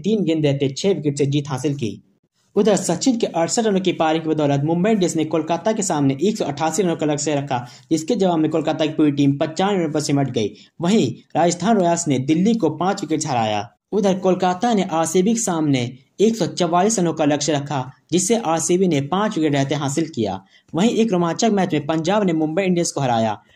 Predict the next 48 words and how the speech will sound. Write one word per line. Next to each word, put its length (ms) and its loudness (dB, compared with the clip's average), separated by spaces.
डेक्कन 320 0
का 100 0
अगला 240 0
मैच 160 -2
दिल्ली 280 0
से 120 -4
था। 200 -4
डेक्कन 280 0
ने 100 0
पहले 280 0
बल्लेबाजी 480 0
करते 280 -4
हुए 300 2
ड्वेन 300 4
स्मिथ 300 -2
के 80 0
अड़तालीस 500 0
रनों 140 0
की 120 -4
मदद 180 0
से 240 -2
बीस 280 4
ओवर 220 2
में 120 4
नौ 240 4
विकेट 300 -2
पर 200 -2
एक 120 -2
सौ 80 -4
अड़तालीस 380 0
रन 120 4
बनाए। 260 0
जवाब 400 2
में 140 0
तिलक 200 0
रत्ने 200 -2
दिलशान 440 0
के 140 0
बावन 420 0
और 120 -2
दिनेश 360 2
कार्तिक 360 -2
के 60 2
इकतालीस 340 0
रनों 100 2
की 100 -2
मदद 220 2
से 260 -4